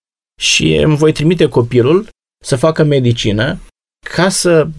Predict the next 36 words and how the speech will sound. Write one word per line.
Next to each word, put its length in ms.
poată 500
reuși 420
ceea 280
ce 120
n-am 180
reușit 360
eu. 140
Poate 260
că 60
acel 180
copil 220
nu 100
are 100
nicio 200
înclinație 600
spre 140
lucrul 280
acesta. 480
Voința 460
mea 220
mi-o 220
impun 600
copilului 520
meu, 340
lui 280
nu-i 140
mai 140
dau 160
voie 460
să, 400
să 160
aleagă 540
și 140
în 80
felul 220
acesta 560